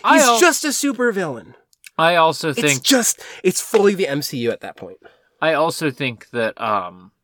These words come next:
Speaker 1: Idris Elba is the perfect man, but I, this is stupid.
Speaker 2: Yeah. So anyway, yeah, and then it just, it's like, it is basically a,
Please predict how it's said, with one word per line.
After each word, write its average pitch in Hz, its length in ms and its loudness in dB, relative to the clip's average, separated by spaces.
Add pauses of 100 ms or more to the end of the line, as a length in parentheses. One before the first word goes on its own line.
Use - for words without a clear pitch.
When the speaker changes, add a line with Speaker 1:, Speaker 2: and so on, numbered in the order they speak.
(420)
Speaker 1:
Idris 123 320 -2
Elba 117 220 -2
is 107 160 -4
the 107 100 -8
perfect 110 400 -6
man, 98 400 -8
but 107 240 -12
I, 104 200 -8 (460)
this 127 220 -6
is - 80 -2
stupid. 98 480 -12 (160)
Speaker 2:
Yeah. 117 300 -2 (1400)
So 240 240 2
anyway, 170 420 2 (1600)
yeah, 170 240 0
and 135 100 2
then 147 100 2
it 143 100 2
just, - 260 -8
it's 143 300 -2
like, 151 260 2
it 156 100 2
is 151 220 2
basically 185 640 0
a, 120 380 2